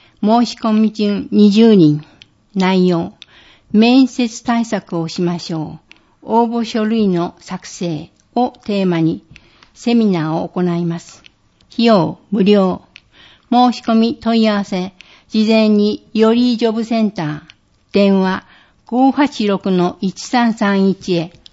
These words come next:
十五ページ、埼玉県平和資料館、お出かけください。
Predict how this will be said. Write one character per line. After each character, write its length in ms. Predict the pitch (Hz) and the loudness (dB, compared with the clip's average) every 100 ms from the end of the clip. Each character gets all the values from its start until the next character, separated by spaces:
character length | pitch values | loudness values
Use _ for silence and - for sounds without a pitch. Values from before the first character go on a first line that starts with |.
| _ - - _ - - | _ -20 -20 _ -18 0
十 280 | 254 262 | 2 4
五 160 | 220 208 | 2 2
ペ 240 | 220 208 | 2 0
ー 40 | 170 | 0
ジ、 260 | - 165 - - _ _ _ _ | -2 -6 -8 -20 _ _ _ _
埼 280 | - 254 254 | -2 2 2
玉 320 | 254 233 226 | 2 0 0
県 360 | 220 175 165 156 _ | -2 -2 -2 -6 _
平 280 | 247 247 247 | -2 0 2
和 140 | 226 | 0
資 160 | - 196 | -2 -2
料 240 | 214 196 | -2 -2
館、 320 | - 160 156 - _ _ - | -2 -4 -4 -12 _ _ -6
お 100 | 190 | -4
出 140 | 190 | -4
か 140 | 190 | -4
け 120 | 175 - | -8 -8
く 80 | |
だ 140 | 165 165 | -6 -6
さ 180 | - | -4
い。 140 | 160 | -6